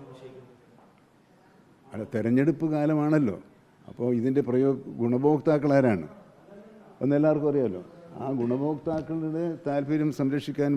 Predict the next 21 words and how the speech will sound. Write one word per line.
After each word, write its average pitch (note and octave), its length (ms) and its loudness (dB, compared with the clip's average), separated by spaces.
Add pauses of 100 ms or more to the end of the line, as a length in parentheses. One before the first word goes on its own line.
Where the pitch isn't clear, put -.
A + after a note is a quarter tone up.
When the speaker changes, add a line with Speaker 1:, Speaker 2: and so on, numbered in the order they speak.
Speaker 2:
വേണ്ടി C3+ 240 2 (140)
ആരെങ്കിലും C#3 380 2 (120)
ചെയ്തതാണോ? B2+ 480 4 (960)
ഒരു C3 100 4 (100)
വിഷയദാരിദ്ര്യം D#3+ 720 4 (100)
ഇപ്പോൾ C#3 200 2 (380)
നിലമ്പൂരിലെ D3 540 2
ഉപതെരഞ്ഞെടുപ്പിൽ C3+ 600 2
അവിടെ B2+ 220 2
പ്രതിപക്ഷവും C3 540 0 (880)
അത് A#2 80 -2 (100)
ബി B2 140 2
ജെ C#3+ 100 2 (120)
പിയും D3 180 0
പ്രതിപക്ഷവും C3+ 560 -2 (420)
അനുഭവിക്കുന്നുണ്ട്. B2+ 600 2 (300)
അതിന് C#3+ 260 2 (880)
ഒരു C3+ 160 4 (560)
ഇതേവരെ D#3+ 420 10 (120)
തണുത്ത് C3 360 6 (220)
ഉറഞ്ഞുപോയ D3 580 6